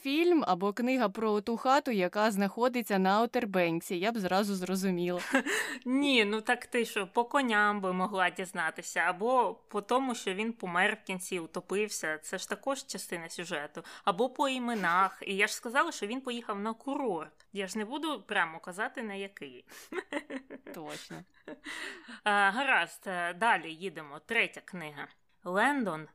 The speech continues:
Speaker 2: поганий хлопець і двієчник. Джемі — донька пастора, комсомолка і відмінниця. Їхні долі не пересікаються,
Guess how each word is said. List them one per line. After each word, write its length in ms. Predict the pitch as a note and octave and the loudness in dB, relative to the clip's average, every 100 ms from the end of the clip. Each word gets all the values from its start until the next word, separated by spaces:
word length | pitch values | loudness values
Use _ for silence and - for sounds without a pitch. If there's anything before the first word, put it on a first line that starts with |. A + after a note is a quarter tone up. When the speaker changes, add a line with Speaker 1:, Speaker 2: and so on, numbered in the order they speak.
| _ - | _ -6
Speaker 2:
поганий 440 | F#3 G3 G#3+ A3 | -2 2 2 2
хлопець 720 | - G3+ G3 G3 F3 - - | -2 0 0 0 -4 -4 -8
і 120 | F#3+ | -8
двієчник. 920 | E3+ F3 F#3+ F3+ D3 - D#3 C#3+ - - - - | -8 -6 -4 -4 -4 -8 -10 -14 -16 -20 -18 -12
Джемі — 680 | D#3 G3+ G3+ A3+ G3+ F3+ _ _ | 0 4 4 2 0 -4 _ _
донька 460 | F3+ F3+ F3+ F3+ E3+ | -2 -2 0 0 0
пастора, 800 | - F3 F3+ - F3 D#3+ D3+ - | 0 -2 -2 -6 -6 -6 -8 -4
комсомолка 840 | F3 E3 - E3 D#3+ D#3+ - D#3+ | -4 -2 -4 -4 -4 -6 -6 -8
і 200 | - E3+ | -8 -10
відмінниця. 840 | D#3 D3 E3 E3 D3 C#3 - D3 D3+ - - - | -10 -8 -8 -6 -8 -12 -12 -12 -16 -20 -20 -2
Їхні 520 | F#3 A#3+ A#3+ A#3 G3 | 4 4 4 2 4
долі 420 | F#3 G#3 G3+ G3+ | 6 4 4 2
не 140 | E3 | 0
пересікаються, 1040 | D#3+ F3 E3+ - G3 - E3 D3+ - - | -6 -8 -4 -6 -6 -6 -6 -8 -10 -10